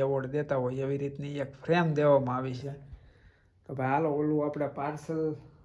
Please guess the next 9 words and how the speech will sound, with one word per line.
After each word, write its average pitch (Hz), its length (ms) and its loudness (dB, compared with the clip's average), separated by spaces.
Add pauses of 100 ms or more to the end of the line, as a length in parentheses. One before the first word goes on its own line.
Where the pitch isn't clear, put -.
(200)
અનબોક્સિંગ 170 600 2
કરીએ 175 240 4
કે 135 100 -6
ભાઈ 151 220 2
શું 160 240 -2
વસ્તુ 151 380 -2
છે 165 140 -2 (100)
એ 135 100 0
જોઈએ 147 400 2